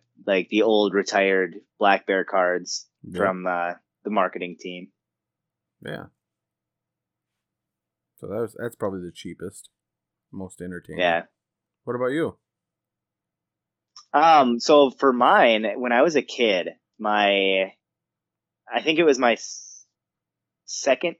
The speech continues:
Speaker 1: cousin, I think it would be, um, used to work at the Super Eight Hotel in, um, River Falls.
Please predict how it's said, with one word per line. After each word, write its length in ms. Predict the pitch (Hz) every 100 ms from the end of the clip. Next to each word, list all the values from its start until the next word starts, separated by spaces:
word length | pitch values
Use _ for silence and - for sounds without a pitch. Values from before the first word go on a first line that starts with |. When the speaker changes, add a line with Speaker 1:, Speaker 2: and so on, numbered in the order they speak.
| -
Speaker 1:
cousin, 300 | 170 165 185
I 60 | 175
think 200 | 190 180
it 60 |
would 160 | 190 180
be, 260 | 208 233 - _ _ _ -
um, 280 | 127 120 117
used 220 | 143 -
to 80 | 147
work 240 | 131 131
at 100 | 131
the 80 | 101
Super 480 | - - 123 131 -
Eight 280 | 104 107 - _ _ _
Hotel 720 | - 110 - 110 98 87 85 _ _ _ _ _
in, 440 | 101 104 101 98 98 92 - _ _ _ _ _ _ -
um, 500 | 107 98 92 87 85
River 260 | 120 127 107
Falls. 600 | - 113 92 73 - -